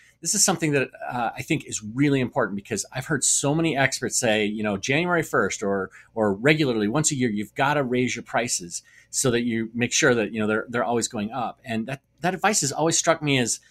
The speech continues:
as being not quite right. And I'm, I'm not saying people shouldn't raise their prices and that we shouldn't be making more as we get better,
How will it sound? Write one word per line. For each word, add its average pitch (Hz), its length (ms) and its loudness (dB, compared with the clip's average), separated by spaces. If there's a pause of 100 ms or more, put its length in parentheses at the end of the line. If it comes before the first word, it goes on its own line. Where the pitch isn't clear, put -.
(240)
as 120 160 -4
being 127 520 2
not 135 280 -2
quite 113 240 0
right. 120 180 4
And 107 100 -6
I'm, 170 180 -2 (180)
I'm 156 100 0
not 208 200 0
saying 156 260 2
people 131 240 -12
shouldn't 131 300 0
raise 120 200 -2
their 98 80 -12
prices 113 600 0
and 107 120 -2
that 104 60 -2
we 104 80 -8
shouldn't 123 260 -4
be 107 60 -6
making 107 340 -4
more 123 320 2
as 104 120 -6
we 101 60 -14
get - 200 -18
better, 147 320 0